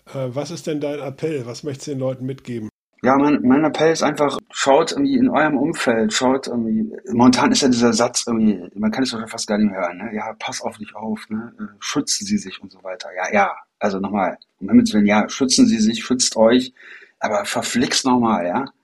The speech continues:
Speaker 2: Schützt nicht nur euch, sondern schützt auch irgendwie euer Drumherum, äh, euer Umfeld und eure Umwelt. Ja, weil das ist das, was bleibt, wenn wir hier alle, und da braucht sich hier keiner irgendwie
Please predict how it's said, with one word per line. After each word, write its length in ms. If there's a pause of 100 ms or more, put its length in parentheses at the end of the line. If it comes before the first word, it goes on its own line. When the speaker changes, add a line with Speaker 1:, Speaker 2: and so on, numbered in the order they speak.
(120)
Speaker 2:
Schützt 380
nicht 140
nur 140
euch, 520 (340)
sondern 240
schützt 420
auch 420
irgendwie 420
euer 240
Drumherum, 800
äh, 420 (220)
euer 240
Umfeld 880 (100)
und 280
eure 220
Umwelt. 920 (560)
Ja, 180
weil 140
das 280
ist 420
das, 240
was 140
bleibt, 600 (300)
wenn 160
wir 120
hier 200
alle, 320 (240)
und 100
da 60
braucht 180
sich 200
hier 120
keiner 340
irgendwie 340